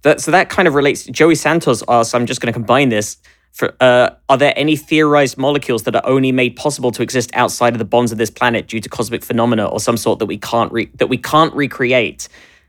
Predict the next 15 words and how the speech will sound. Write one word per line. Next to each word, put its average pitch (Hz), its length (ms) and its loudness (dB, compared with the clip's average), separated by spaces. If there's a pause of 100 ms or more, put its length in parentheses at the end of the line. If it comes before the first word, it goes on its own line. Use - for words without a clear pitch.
And 120 100 2
I, 127 140 4
I'm 151 80 4
wondering 151 280 4
actually, 127 540 -2
'cause 117 140 -8
that 147 180 2
second 156 300 -4
part 117 200 -2
of 113 40 -10
the 113 80 -4
question, 110 500 -6 (220)
it 117 80 -8
sounds 156 260 0
like 139 300 -2